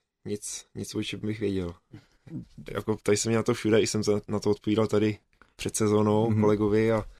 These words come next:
Speaker 1: já říkám, že možná, možná vzdáleně teoreticky by tam šance byla, kdybych
Speaker 2: Mhm.
Speaker 1: jako to chtěl zjistit, ale, ale nikdy to nebylo tak, že by se naše rodiny stýkaly nebo věděli o nějakým příbuzenském vztahu, takže,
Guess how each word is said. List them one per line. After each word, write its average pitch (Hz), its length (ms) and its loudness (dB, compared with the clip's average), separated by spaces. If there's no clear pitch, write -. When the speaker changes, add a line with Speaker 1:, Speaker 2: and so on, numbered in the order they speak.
Speaker 1:
já 101 200 4
říkám, 110 300 0
že 101 100 -2
možná, 101 380 2
možná 104 320 2
vzdáleně 95 540 2
teoreticky 95 520 0
by 95 80 0
tam 104 120 0
šance 98 320 -2
byla, 92 300 0
kdybych 92 200 -2
Speaker 2:
Mhm. 92 80 -6
Speaker 1:
jako 92 160 -4
to 92 80 -4
chtěl 98 180 -6
zjistit, 95 400 -4
ale, 95 200 -2
ale 98 180 4
nikdy 95 280 2
to - 160 -2
nebylo 95 280 2
tak, 95 160 2
že 101 80 -2
by 95 80 -2
se 98 140 -2
naše 95 220 -2
rodiny 95 260 0
stýkaly 95 720 0
nebo 90 260 -6
věděli 95 340 0
o 90 80 0
nějakým 92 280 -2
příbuzenském 90 400 -4
vztahu, 92 340 -4
takže, 87 280 -4